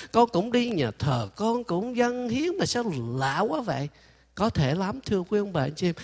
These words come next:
dâng một phần mười đó, nhiều lúc nó dễ hơn là mình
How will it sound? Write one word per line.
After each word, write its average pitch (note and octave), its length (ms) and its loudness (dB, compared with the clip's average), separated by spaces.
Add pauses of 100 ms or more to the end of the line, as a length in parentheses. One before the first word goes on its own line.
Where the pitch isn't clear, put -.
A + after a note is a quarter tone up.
(200)
dâng F3+ 380 2
một C#3+ 140 -2
phần C3 420 -6
mười C3+ 360 4
đó, E3 120 0 (680)
nhiều C3 340 0
lúc E3+ 180 0 (200)
nó G3+ 100 0
dễ B2+ 540 -4
hơn D#3 580 0 (460)
là B2+ 460 0
mình A#2 520 -4